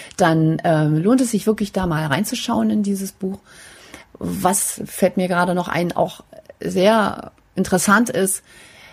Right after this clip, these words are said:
dass Frauen schon bevor sie schwanger sind, Karrieremöglichkeiten ausschlagen, weil sie sagen,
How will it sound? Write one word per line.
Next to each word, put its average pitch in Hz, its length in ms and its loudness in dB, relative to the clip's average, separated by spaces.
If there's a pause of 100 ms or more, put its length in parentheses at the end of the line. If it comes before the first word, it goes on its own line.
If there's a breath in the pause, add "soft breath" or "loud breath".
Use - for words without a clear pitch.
(140)
dass 170 200 -2
Frauen 233 580 2 (600)
schon 196 480 -2
bevor 233 380 0
sie 277 120 4
schwanger 240 420 0
sind, 135 380 0 (200)
Karrieremöglichkeiten 196 1300 0
ausschlagen, 240 720 -2 (920)
weil 165 140 0
sie 180 80 -4
sagen, 170 360 -6